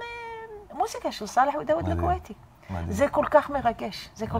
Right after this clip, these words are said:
Speaker 1: כך
Speaker 2: מדהים.
Speaker 1: מ-, וזה בעצם מה שאנחנו רוצים לעשות, זה לבנות את הקשרים האלה. אין יותר טוב ממוזיקה לבנות
Speaker 2: אה,
Speaker 1: את
Speaker 2: את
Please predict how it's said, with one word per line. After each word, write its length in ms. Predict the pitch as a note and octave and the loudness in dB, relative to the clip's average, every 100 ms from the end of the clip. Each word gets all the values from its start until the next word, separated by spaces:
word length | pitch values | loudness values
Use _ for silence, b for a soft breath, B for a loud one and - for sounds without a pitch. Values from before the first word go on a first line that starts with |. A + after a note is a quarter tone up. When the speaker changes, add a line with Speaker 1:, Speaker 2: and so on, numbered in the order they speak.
| E3 | 0
Speaker 1:
כך 140 | - | -2
Speaker 2:
מדהים. 180 | A3 - | -4 -8
Speaker 1:
מ-, 220 | - - - | -14 -12 -2
וזה 320 | F#3+ G3 A3+ | 0 2 0
בעצם 460 | A3+ - A3+ - G3 | -2 -2 -4 -4 -2
מה 100 | G3+ | 0
שאנחנו 300 | G3 F3 F3 | -2 -4 -6
רוצים 280 | F3+ F3+ | -6 -6
לעשות, 380 | F3 D#3+ - D#3 | -6 -6 -8 -12
זה 120 | D#3 | -10
לבנות 340 | F3+ F3 A3 C4 | -8 -2 -2 -2
את 100 | C4 | -6
הקשרים 420 | - A3+ G#3 A#3 | -2 -2 -2 -4
האלה. 300 | D3+ D3 D3 C#3 b b b b b b - | -6 -8 -12 -16 b b b b b b 4
אין 160 | C#5 E4 | 8 8
יותר 260 | C#4 A#3 G#3+ | 6 2 2
טוב 180 | A3 F#3+ | 2 2
ממוזיקה 460 | F#3+ A3+ A3 F#3+ | 0 -2 -2 -4
לבנות 280 | E3 E3 E3 | -6 -4 0
Speaker 2:
אה, 80 | |
Speaker 1:
את 60 | |
Speaker 2:
את 20 | A2+ | 0